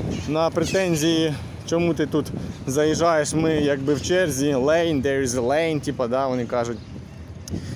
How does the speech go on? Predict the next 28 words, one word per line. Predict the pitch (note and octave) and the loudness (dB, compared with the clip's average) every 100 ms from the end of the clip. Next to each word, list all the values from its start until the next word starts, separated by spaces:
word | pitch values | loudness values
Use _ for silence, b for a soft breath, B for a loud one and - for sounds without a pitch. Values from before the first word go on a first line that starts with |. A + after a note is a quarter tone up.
| B | B
Він | D#3 | -4
сказав, | D3 E3 D#3 D3 | 0 0 2 2
ні-ні-ні, | E3 D#3+ D3+ E3 A3+ | 0 0 2 2 2
я | E3+ D3 | 2 2
цього | D#3 D3+ | 2 0
чувака, | C#3+ D3+ D3 D3 C#3+ | 2 2 0 0 0
що | D#3 | 0
виїжджає | C#3+ C#3 C3 C#3+ C#3 | 2 2 2 2 2
давно, | C3 D3+ D#3 D3 C3+ | 2 2 2 2 0
коротше, | A#2+ C3 B2+ - A#2 B B B B - - | 0 0 0 0 -2 B B B B -14 -6
фоловлю, | A#3 B3+ A3 F#3 E3 E3 | 2 4 6 4 4 4
я, | D#3+ C#3 | 4 2
коротше, | C#3+ C#3+ C#3 C#3+ C#3 C3 | 2 2 2 2 2 2
давно | B2+ D3 D3 C#3+ C3+ B2 B B B B - - - | 2 2 2 2 0 -2 B B B B -16 -8 0
його | D3 D3 C#3 | 2 4 2
вичисляю, | C#3+ D#3+ D3 A3 A#3 G#3+ F#3 | 2 0 -2 0 2 2 2
я | D#3 D#3 D3+ | 2 2 2
за | C#3 | 2
ним | D3 C#3+ | 2 0
стою | - - D3+ F#3 G3+ | 0 0 0 2 0
по-любому | C3+ C#3+ C#3 C#3 E3+ G3 D#3 C#3+ | 2 2 2 2 2 2 2 0
і, | D3+ | -2
типа, | D3 C#3+ D3+ | -4 0 0
з | C3 | 2
наглою | D#3 C#3+ C#3+ | 0 2 2
мордою | D#3 E3+ C#3 C#3+ | 4 2 4 4
ломиться | C#3 D3 C3+ B2+ B2 | 4 4 2 0 -2
туди. | - A#2 | -4 -2